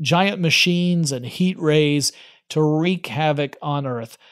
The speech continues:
attacking towns. Uh, the show is, or the novel rather, is set in Britain, so towns in Britain are just totally leveled. London is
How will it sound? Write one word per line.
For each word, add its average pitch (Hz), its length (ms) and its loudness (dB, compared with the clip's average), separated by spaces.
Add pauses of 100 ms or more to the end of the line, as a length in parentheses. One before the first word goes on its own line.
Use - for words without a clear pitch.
(180)
attacking 160 580 0
towns. 123 680 -2
Uh, 127 260 -8
the 143 180 -4
show 269 340 2
is, - 420 2
or 143 180 0
the 143 160 -2
novel 160 480 2
rather, 127 300 -2
is 123 100 -4
set 135 220 0
in 123 180 -6
Britain, 131 400 -2
so 120 400 -6 (140)
towns 175 280 2
in 151 60 0
Britain 147 200 -6
are 127 60 -6
just 127 220 -8
totally 151 480 2 (520)
leveled. 143 640 2
London 156 520 2
is 139 520 -6